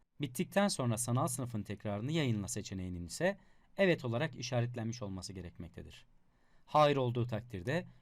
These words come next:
öğrenciler maalesef bu kaydı izleyemeyecektir. Ardından kaydet butonuna tıklayarak bu canlı dersi oluşturuyorum. Evet,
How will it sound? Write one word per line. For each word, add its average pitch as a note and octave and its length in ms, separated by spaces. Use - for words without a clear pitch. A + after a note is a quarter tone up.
öğrenciler C3 580
maalesef C3+ 560
bu - 120
kaydı B2+ 440
izleyemeyecektir. A#2+ 1080
Ardından E3+ 680
kaydet D#3+ 420
butonuna A2+ 380
tıklayarak B2 600
bu G3 100
canlı B2 320
dersi G2+ 280
oluşturuyorum. G2+ 600
Evet, D#3+ 400